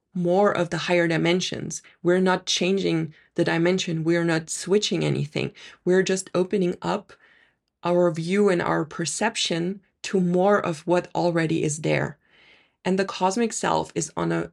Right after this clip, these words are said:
on the higher dimensions. So it can look down on every lower dimension because it is included into its energy. It's already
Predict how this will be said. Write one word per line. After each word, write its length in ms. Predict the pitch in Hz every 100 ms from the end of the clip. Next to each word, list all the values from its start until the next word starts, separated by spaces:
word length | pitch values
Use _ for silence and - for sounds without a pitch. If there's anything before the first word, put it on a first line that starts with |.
| _
on 140 | 180 170
the 80 |
higher 320 | 151 180 185 180
dimensions. 720 | 165 156 156 156 147 165 -
So 420 | - - 170 160 - _ _ _ -
it 140 | 190
can 240 | - 208 196
look 280 | 190 196 -
down 480 | 165 180 170 160 - - - _
on 140 | 180 180
every 320 | 175 202 208
lower 360 | 180 180 190 196
dimension 600 | 170 165 170 175 160 151
because 340 | 160 175 175
it 100 | 175
is 200 | 165 -
included 720 | 180 180 - - 190 208 185
into 260 | 151 160 160
its 160 | 160 -
energy. 480 | 160 165 147 143 147 - -
It's 180 | 180 - -
already 600 | 180 190 196 185 180